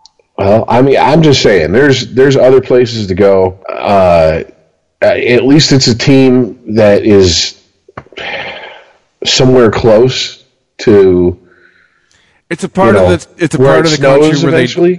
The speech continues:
Speaker 2: where they do play hockey. I work with a few people out that way who got kids in, in hockey out there.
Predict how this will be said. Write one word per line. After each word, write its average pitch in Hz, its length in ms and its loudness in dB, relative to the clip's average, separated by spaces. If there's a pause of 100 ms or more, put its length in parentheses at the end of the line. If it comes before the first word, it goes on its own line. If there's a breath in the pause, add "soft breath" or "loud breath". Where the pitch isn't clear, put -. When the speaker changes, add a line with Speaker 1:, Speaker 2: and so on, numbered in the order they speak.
(120)
Speaker 2:
where 127 120 -6
they 117 140 -2
do 117 200 -2
play 107 300 -6
hockey. 98 560 -8 (460)
I 123 140 -2
work 120 300 -4
with 113 160 -8
a 107 40 -10
few 113 200 -8
people 104 340 -6
out 101 220 -4
that 104 240 -4
way 98 380 -6
who 101 180 -8
got 92 240 -6
kids 90 360 -8
in, 90 220 -12 (120)
in 92 180 -10
hockey 90 560 -12 (300)
out 76 260 -16
there. 69 320 -16